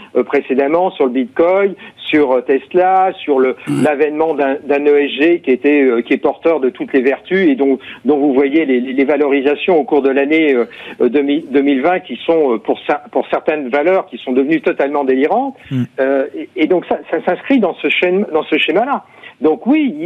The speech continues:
Speaker 1: il y, y a de l'instabilité financière à venir. À
Speaker 2: Bon.
Speaker 1: savoir comment il va être traité, ça je suis pas devin,
Speaker 2: Ouais, ouais.
Speaker 1: mais, euh, clairement, clairement, c'est, c'est un signal qui est, euh, à mon avis, décodé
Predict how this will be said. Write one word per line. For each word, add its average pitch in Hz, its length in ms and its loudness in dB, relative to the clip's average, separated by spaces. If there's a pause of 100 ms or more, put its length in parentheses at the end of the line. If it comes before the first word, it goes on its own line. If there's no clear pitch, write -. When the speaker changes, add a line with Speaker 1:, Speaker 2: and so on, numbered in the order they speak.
(140)
Speaker 1:
il 151 80 -6
y, - 20 -2
y 196 40 4
a 214 80 0
de 190 80 -6
l'instabilité 170 640 -2
financière 175 600 -2
à 175 60 -2
venir. 247 360 -2 (680)
À 139 80 0
Speaker 2:
Bon. - 80 -2
Speaker 1:
savoir 175 240 0
comment 185 180 -2
il 165 120 0
va 139 100 0
être 127 100 -4
traité, 247 420 0
ça 151 80 2
je 127 120 -4
suis 123 180 -6
pas 123 140 0
devin, 180 340 0 (120)
Speaker 2:
Ouais, 220 60 -2
ouais. 170 120 0
Speaker 1:
mais, 143 200 2
euh, 117 120 -4
clairement, 180 500 -2 (260)
clairement, 202 480 0
c'est, - 120 -4 (100)
c'est - 120 -2
un 151 200 -4
signal 208 400 0
qui 170 140 -4
est, 160 280 2
euh, 135 260 -2
à 151 80 0
mon 165 140 0
avis, 180 220 0
décodé 185 540 0